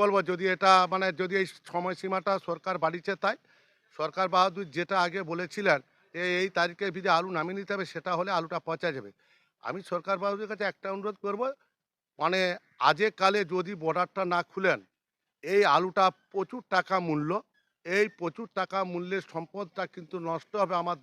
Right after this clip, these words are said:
দেশের সম্পদ নষ্ট হবে এবং অনেক চাষি এবং ছোট ছোট ব্যবসায়ীদের একবারে শেষ হয়ে যাবে,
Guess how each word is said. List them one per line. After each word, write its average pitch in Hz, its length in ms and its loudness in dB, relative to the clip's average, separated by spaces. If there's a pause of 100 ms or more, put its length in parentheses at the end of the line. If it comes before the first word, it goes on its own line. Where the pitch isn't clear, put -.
দেশের 170 340 -6
সম্পদ 156 280 -8 (100)
নষ্ট 190 260 -10
হবে 214 120 0 (500)
এবং 208 140 -2 (160)
অনেক 190 160 -6 (120)
চাষি 170 360 -2 (500)
এবং 190 140 -2 (120)
ছোট 190 140 -10 (120)
ছোট 190 140 -10 (140)
ব্যবসায়ীদের 185 480 -4 (120)
একবারে 170 240 -6 (120)
শেষ 175 220 -6
হয়ে 190 140 -4
যাবে, 196 160 -6